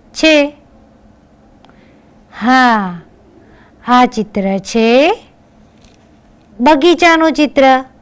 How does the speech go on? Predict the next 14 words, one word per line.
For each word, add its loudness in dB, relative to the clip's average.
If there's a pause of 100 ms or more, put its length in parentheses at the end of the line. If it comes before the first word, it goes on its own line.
(1080)
જો, 0
બગીચામાં -2
કેટલા -2
સરસ -2
મજાના -2
ઝાડ 0
છે, -2 (800)
હે 0
ને? 0 (1400)
તો 0 (100)
આપણે -4
ચિત્રનું -4
વર્ણન 0 (840)
કરીએ. 2